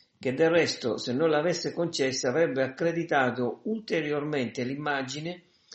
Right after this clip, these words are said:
di una chiesa martire, aumentandone il già crescente carisma in Polonia. Da qualche altra parte, in America Latina, ad esempio, la Chiesa aveva qualche contatto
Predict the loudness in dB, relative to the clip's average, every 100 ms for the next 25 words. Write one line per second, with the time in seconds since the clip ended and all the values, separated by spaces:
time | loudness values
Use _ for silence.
0 | -20 _ -8 -2 -2 0 0 0 0 0
1 | 0 -2 -4 -6 -2 -4 -6 _ _ _
2 | _ 0 2 2 -2 0 0 2 0 0
3 | 0 -2 -4 _ -6 -4 0 -2 0 -4
4 | -2 -2 -2 -4 -2 -2 -2 -6 -8 -10
5 | -12 _ _ -8 -4 -2 -2 -6 -10 -16
6 | _ _ -12 _ -20 _ _ _ _ _
7 | _ -4 0 0 0 -2 2 0 4 2
8 | 0 -4 -4 -2 -2 -2 -2 0 0 0
9 | -2 -2 -4 -6 -6 -2 -2 -2 -4 -4
10 | -6 -10 _ -20 _ _ _ _ _ _
11 | _ -20 -18 -20 _ _ -20 _ 0 4
12 | 4 4 4 2 4 2 4 0 0 0
13 | 0 4 2 2 0 0 0